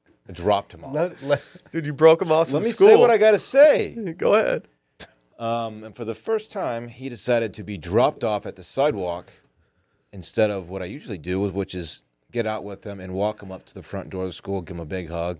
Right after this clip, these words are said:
Speaker 1: tell him I love him, and send him on his way. And, uh, the kid's growing up. It's a sad, it's a sad day, man.
Speaker 2: He's all grown up?
Speaker 1: I want him to, I want him to just freeze right now. It's a great age. Freeze his, his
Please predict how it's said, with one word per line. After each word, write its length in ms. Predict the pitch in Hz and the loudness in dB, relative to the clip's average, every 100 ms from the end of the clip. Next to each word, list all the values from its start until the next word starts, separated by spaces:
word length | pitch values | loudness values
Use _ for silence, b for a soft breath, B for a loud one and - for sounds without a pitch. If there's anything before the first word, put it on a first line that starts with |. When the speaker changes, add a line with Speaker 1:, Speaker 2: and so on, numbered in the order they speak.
| _ _ _ _ - | _ _ _ _ -8
Speaker 1:
tell 140 | 104 | -6
him 80 | 104 | -6
I 60 | |
love 240 | 98 98 101 | -10 -10 -10
him, 120 | 107 | -12
and 140 | 92 90 | -14 -12
send 200 | 117 107 | -12 -10
him 120 | 101 | -6
on 100 | 104 | -6
his 120 | 90 | -4
way. 320 | 104 107 78 - _ _ _ _ _ | -2 -2 -4 -16 _ _ _ _ _
And, 320 | 110 110 117 | -10 -8 -6
uh, 340 | 98 113 113 113 | -4 -4 -4 -8
the 120 | 120 | -12
kid's 240 | - 147 | -6 -8
growing 300 | 107 117 117 | -4 -4 -4
up. 220 | 110 127 _ _ _ _ _ | -6 -10 _ _ _ _ _
It's 140 | - - | -10 -6
a 40 | |
sad, 320 | - - 107 - | -4 0 0 0
it's 220 | 82 - | -10 -12
a 60 | 92 | -10
sad 380 | - 104 98 82 | -4 -2 -2 -6
day, 220 | 104 95 | -10 -8
man. 360 | 90 90 90 87 | -6 -6 -6 -6
Speaker 2:
He's 120 | 123 | -2
all 140 | 139 | -2
grown 280 | 127 139 139 117 | -2 -4 -4 0
up? 260 | 127 170 175 b b | 2 2 -2 b b
Speaker 1:
I 60 | 113 | -4
want 240 | 120 160 | -2 -2
him 40 | 151 | -4
to, 140 | 131 - | -10 -8
I 60 | 120 | -8
want 200 | 139 156 | -6 -8
him 100 | 120 | -10
to 80 | |
just 180 | 120 117 | -10 -10
freeze 400 | - 131 131 101 | -12 -10 -8 -6
right 120 | 92 | -6
now. 140 | 78 78 | -8 -14
It's 140 | - | -14
a 80 | 98 80 | -16 -16
great 300 | - 110 131 | -4 0 0
age. 520 | - 98 98 90 - _ _ _ _ _ _ _ _ _ _ | -4 -10 -12 -14 -20 _ _ _ _ _ _ _ _ _ _
Freeze 320 | 117 113 85 | -4 -4 -4
his, 260 | 87 73 _ _ | -10 -16 _ _
his 220 | 98 76 | -14 -14